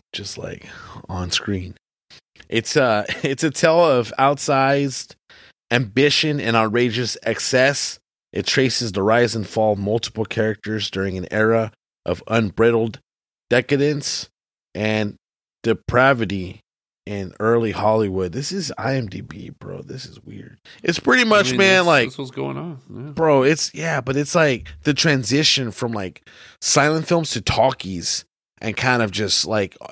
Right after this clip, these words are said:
Speaker 1: everything in between. You know, like,
Speaker 2: Yeah.
Speaker 1: that was a big time, uh, in Hollywood and in, just in movies. And some people just couldn't, they just couldn't do it, bro. They got left behind. And the thing I hate about Hollywood so much is that people get left behind all the time.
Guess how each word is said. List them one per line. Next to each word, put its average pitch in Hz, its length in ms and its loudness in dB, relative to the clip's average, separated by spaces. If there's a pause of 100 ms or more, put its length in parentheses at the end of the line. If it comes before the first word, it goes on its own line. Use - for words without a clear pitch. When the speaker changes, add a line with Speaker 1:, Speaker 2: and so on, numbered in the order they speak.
Speaker 1:
everything 127 420 2
in 104 100 0
between. 85 520 -8 (140)
You 101 160 -4
know, 107 100 2
like, 107 100 2
Speaker 2:
Yeah. 120 80 4
Speaker 1:
that 139 140 4
was 127 180 2
a 98 60 -2
big 131 260 2
time, 127 500 0 (520)
uh, 98 420 2
in 101 120 -6
Hollywood 120 540 2
and 107 160 0
in, 95 180 2
just 101 220 -2
in 98 140 -4
movies. 135 580 2 (600)
And 104 360 2
some - 240 -2
people 127 300 0
just 95 260 0
couldn't, 110 440 0 (100)
they 104 100 -4
just 92 220 0
couldn't 90 320 -2
do 101 200 -2
it, 76 180 -4
bro. 85 340 -8
They 101 100 -2
got 101 240 4
left 98 220 0
behind. 85 560 -6 (460)
And 98 260 2
the 87 80 -4
thing 123 240 2
I 107 60 4
hate 120 140 4
about 95 240 2
Hollywood 110 360 2
so 104 240 2
much 98 380 -2
is 95 160 -4
that 85 180 -4
people 113 280 -2
get 95 120 0
left 95 240 0
behind 92 380 -4
all 90 180 -4
the 92 140 -8
time. 85 420 -10